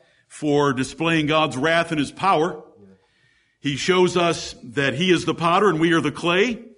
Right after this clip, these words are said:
that he has purposed to make some vessels to honor and some vessels to dishonor. And he explains that in order to show his wrath and to make his power known,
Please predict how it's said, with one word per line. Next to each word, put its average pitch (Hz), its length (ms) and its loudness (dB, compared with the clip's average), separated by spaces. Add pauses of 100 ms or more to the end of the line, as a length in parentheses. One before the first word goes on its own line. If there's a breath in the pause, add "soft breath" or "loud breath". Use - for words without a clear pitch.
(340 soft breath)
that 123 120 -2
he 180 140 -2
has 151 180 0
purposed 160 440 -4
to 170 60 -2
make 160 180 0
some 175 280 -2
vessels 180 420 -2
to 156 100 -4
honor 202 440 -2 (400 soft breath)
and 143 180 -4
some 202 260 -2
vessels 196 380 -2
to 180 100 0
dishonor. 156 600 0 (1040 soft breath)
And 113 120 -2
he 123 80 2
explains 180 720 0
that 147 560 -2 (280)
in 143 160 -2
order 190 220 4
to 151 100 0
show 190 320 2
his 151 220 -4
wrath 180 360 0
and 165 80 -2
to 151 60 0
make 175 200 2
his 147 180 -4
power 185 380 2
known, 151 520 0